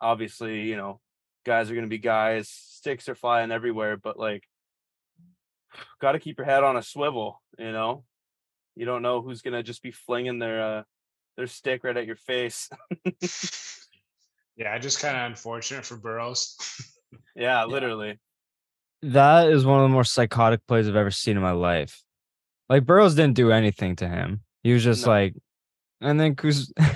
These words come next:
Speaker 3: Kuznetsov just turns and full on slashes him in the face. And it's like, that is so out of pocket to what happened to you.
Speaker 1: Was there a penalty called on that play? I can't remember if there was.
Speaker 3: Yeah, he got a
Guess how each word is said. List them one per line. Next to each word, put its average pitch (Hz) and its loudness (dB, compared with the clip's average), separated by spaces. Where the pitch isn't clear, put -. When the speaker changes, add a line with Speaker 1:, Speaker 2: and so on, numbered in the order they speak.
Speaker 3:
Kuznetsov 135 2
just 120 -2
turns 120 2
and 110 0
full 156 8
on 139 6
slashes 120 0
him 123 2
in 117 2
the 107 0
face. 104 0
And 143 0
it's 143 -2
like, 151 4
that 156 4
is 110 2
so 139 2
out 104 4
of 85 -4
pocket 101 0
to 107 -6
what 95 0
happened 98 -2
to 95 -6
you. 90 -2
Speaker 1:
Was 175 -4
there 311 -2
a - -6
penalty 190 -4
called 185 0
on 175 0
that 170 -6
play? 185 -4
I 131 -2
can't 170 -8
remember 143 -6
if 135 -10
there 123 -6
was. 110 -6
Speaker 3:
Yeah, 104 2
he 107 4
got 123 6
a 101 0